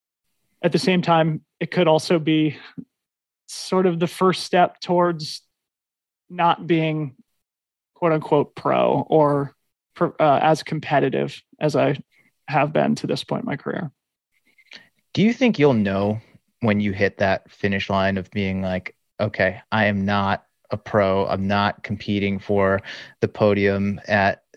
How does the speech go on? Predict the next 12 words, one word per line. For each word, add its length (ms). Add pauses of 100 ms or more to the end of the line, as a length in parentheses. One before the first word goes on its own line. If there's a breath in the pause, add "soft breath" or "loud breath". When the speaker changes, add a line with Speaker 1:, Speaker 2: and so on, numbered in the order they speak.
(260)
Speaker 2:
these 340
races," 520
or 460
is 180
it 60
just 200
too 120
hard 180
to 60
tell 280
right 180
now? 280